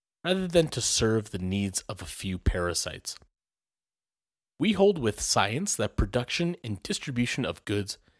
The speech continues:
can be planned to avoid anything resembling the crisis in capitalist society. Planned economy on the basis of common ownership without any class division is called communism.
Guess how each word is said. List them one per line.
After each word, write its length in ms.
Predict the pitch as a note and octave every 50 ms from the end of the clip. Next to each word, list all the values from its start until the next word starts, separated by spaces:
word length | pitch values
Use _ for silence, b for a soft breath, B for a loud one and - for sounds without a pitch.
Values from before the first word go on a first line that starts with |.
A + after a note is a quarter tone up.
| _ _ _ _ -
can 380 | - D#3+ E3+ F#3+ G#3+ G#3 F#3+
be 160 | D#3+ E3+ C#3+
planned 580 | C#3 - - C#3 C#3 D3+ D3+ B2+ F2+ A2 - - _ _ _ _ _ _ _ _ _ _ -
to 140 | - D#3 C#3+
avoid 440 | B2 A#2+ C3 C#3+ D#3+ E3 E3 - - -
anything 500 | F3+ F3+ G3+ G3+ F#3 - G3 G3+ G#3 E3+
resembling 580 | B2 G#2+ G2+ G#2 A2 G#2 G2+ G2+ G#2 G2 F#2+ F2
the 100 | - -
crisis 640 | - - - G2+ G2 F#2 - - F#2 - - - _ _ _ _ _ _
in 120 | - G2 F2+
capitalist 640 | - - G2+ F2 E2 - - E2+ E2 E2+ E2 - -
society. 580 | - F#2+ - - G#2+ A2+ B2+ A2+ - - - _ _ _ _ _ _ _ _ _ _ _ _ _ _ _ _ _ _ _ _ -
Planned 340 | - C3+ C#3+ D#3 D#3+ D#3+
economy 540 | F3+ D#3 - - E3 F3+ G3 F#3+ G3 G3+ G3+
on 160 | A#2+ A2+ G#2+
the 80 | G2+ F#2
basis 560 | - - G2+ G#2+ - - - G#2 - - - - _ _ -
of 160 | - - -
common 340 | - - B2 A2 G2 F#2+ G2 -
ownership 560 | B2 C3 D3+ E3 D3 - - E3+ D#3+ - - - - _ _ _ _ _ _ _ _
without 380 | - C3+ - F3+ F#3 G3 G3+ - -
any 240 | F3+ D3+ D3 C3 A2+
class 400 | - - - G#2 G2 F#2+ - -
division 540 | - G2 F#2+ G#2+ G#2+ A2+ A#2+ B2 A#2+ A#2+ - _ _ _ _ _ _ _ _
is 140 | - F#2 -
called 440 | - - - G2 G2 G2+ G2 - -
communism. 760 | - - G2+ F#2 F2+ F2+ F2 F2 E2 E2 D#2+ - - - -